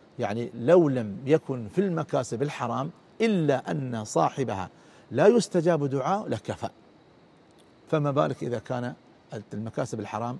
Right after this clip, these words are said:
يعني، تؤدي بالإنسان أو تأتي بالإنسان والعياذ بالله بالبلاء الكثير. آه،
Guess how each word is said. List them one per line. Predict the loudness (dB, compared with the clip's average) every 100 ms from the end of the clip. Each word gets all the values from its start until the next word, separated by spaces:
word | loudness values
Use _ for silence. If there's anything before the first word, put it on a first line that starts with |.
| -14 -20 -10
يعني، | -4 -4 -2
تؤدي | 0 2 2 2
بالإنسان | 2 -2 -2 -2 -2
أو | -4
تأتي | -4 -4 -2 -4
بالإنسان | -4 -6 -4 -4
والعياذ | -2 -2 -2 -2
بالله | -2 -2 -4 -12 -20 -6
بالبلاء | -2 0 2 2
الكثير. | 0 -8 -10 -10 -16 -20 -20 -20 -20 -20 -20 -20 _ -6
آه، | 0 2 2 0 -2 -6 -10 -14